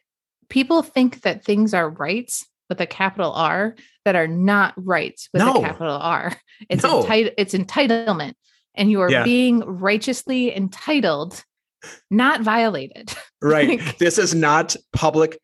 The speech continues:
Speaker 2: property. It would be like me going to Aaron's apartment or Aaron's house and you're being like, "Hey, I prefer you t-, in my house, there's no shoes." And I'd be like, "You can't tell me what to do." I'm like, "Actually, you can. It's your property. Literally, you can."
Speaker 1: Yeah,
Speaker 2: I
Speaker 1: you
Speaker 2: don't
Speaker 1: don't
Speaker 2: know.
Speaker 1: have to
Speaker 2: It's
Speaker 1: come
Speaker 2: a
Speaker 1: in my,
Speaker 2: whole
Speaker 1: the
Speaker 2: thing.
Speaker 1: other thing is you don't have to come in. If you don't wanna play by the rules that
Speaker 2: Exactly.
Speaker 1: exist,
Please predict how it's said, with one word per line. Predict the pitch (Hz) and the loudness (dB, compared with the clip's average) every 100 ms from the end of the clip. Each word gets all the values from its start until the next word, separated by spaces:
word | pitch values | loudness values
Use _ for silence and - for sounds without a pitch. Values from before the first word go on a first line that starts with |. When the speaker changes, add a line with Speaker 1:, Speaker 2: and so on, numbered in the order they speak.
| _ | _
Speaker 2:
property. | - 139 160 147 113 104 117 _ - | -8 -4 -2 -4 -6 -10 -14 _ 0
It | |
would | 160 | 2
be | 160 170 | 2 2
like | 160 160 | 2 0
me | 151 151 | 0 2
going | 156 156 | 2 0
to | 143 | 0
Aaron's | 139 135 123 | -2 -4 -6
apartment | - 143 156 131 | -6 -2 -2 -2
or | 127 | -4
Aaron's | 127 123 117 | -6 -10 -8
house | 135 131 127 | -6 -6 -6
and | |
you're | 127 | -8
being | 127 120 | -4 -4
like, | 120 | 0
"Hey, | 180 | 2
I | 156 | 2
prefer | 147 135 143 | 0 -2 -2
you | 131 | -2
t-, | - - _ _ _ - | -8 -20 _ _ _ 0
in | 151 147 | 2 4
my | 147 156 | 4 4
house, | 135 147 - | 2 0 0
there's | 151 127 | -2 0
no | 131 120 | -4 -4
shoes." | - 208 127 | -4 -2 -2
And | 131 | -2
I'd | |
be | 135 | 0
like, | 127 123 _ _ | -2 -2 _ _
"You | 127 160 | -2 0
can't | 160 175 165 | 2 0 0
tell | 170 | -2
me | 160 | 0
what | 151 | 0
to | 135 | -2
do." | 165 147 | -2 -2
I'm | 131 | -2
like, | 110 | -4
"Actually, | 135 - 135 | -4 -4 -6
you | 123 | -6
can. | 120 143 117 | -2 -2 0
It's | 113 - | -4 -4
your | 117 | -2
property. | 127 117 110 110 120 | 0 -2 -6 -10 0
Literally, | 139 135 127 | 0 2 0
you | 117 | -2
can." | - 113 - _ _ _ _ - 330 | -4 -6 -10 _ _ _ _ -16 -6
Speaker 1:
Yeah, | 359 | -4
Speaker 2:
I | |
Speaker 1:
you | 190 | -2
Speaker 2:
don't | 269 262 | 0 2
Speaker 1:
don't | - - | 2 0
Speaker 2:
know. | |
Speaker 1:
have | 330 370 | -2 -2
to | |
Speaker 2:
It's | 330 | -2
Speaker 1:
come | 294 285 | 0 4
Speaker 2:
a | |
Speaker 1:
in | |
my, | 254 | 4
Speaker 2:
whole | 202 | 2
Speaker 1:
the | 240 | 2
Speaker 2:
thing. | 277 | 2
Speaker 1:
other | 262 466 494 | 2 2 0
thing | 415 | -4
is | 320 269 | -6 -4
you | 302 | -2
don't | 330 330 | -2 -4
have | 359 359 | -8 -8
to | 359 | -10
come | 349 359 | -8 -6
in. | 320 165 - | -6 -6 -10
If | 233 240 | -6 -4
you | 302 | -2
don't | 370 | -2
wanna | 359 330 | -4 -6
play | - 254 240 | -6 -6 -4
by | 247 262 | -4 0
the | 262 | 0
rules | 240 185 196 269 - | 2 0 2 0 0
that | 254 247 | 0 2
Speaker 2:
Exactly. | |
Speaker 1:
exist, | 247 - 180 233 330 - - | 0 -2 -2 -2 -2 -8 -20